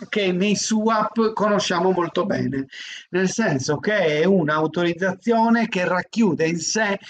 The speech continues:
tutti i titoli abilitativi che sono necessari per, vedete, la costruzione e l'esercizio dei nuovi impianti, nonché gli interventi di modifica, potenziamento, rifacimento totale, parziale o riattivazione,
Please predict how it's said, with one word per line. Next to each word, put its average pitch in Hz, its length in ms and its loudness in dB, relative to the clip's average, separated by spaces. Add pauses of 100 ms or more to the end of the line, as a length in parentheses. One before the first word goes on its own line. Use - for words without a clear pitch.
(600)
tutti 254 320 2
i 147 60 -4
titoli 190 340 0
abilitativi 220 760 0
che 220 140 -2
sono 170 400 -2
necessari 175 960 0 (1120)
per, 196 320 0
vedete, 147 400 0
la 165 320 0
costruzione 196 1040 0 (440)
e 233 140 2
l'esercizio 165 880 0
dei 123 160 0
nuovi 143 320 2
impianti, 120 760 -4 (300)
nonché 139 500 0
gli 147 60 0
interventi 139 400 -2
di 131 100 -6
modifica, 143 480 -4
potenziamento, 139 680 -6
rifacimento 139 580 -8
totale, 147 580 -4 (200)
parziale 156 420 -2
o - 20 -2
riattivazione, 185 840 0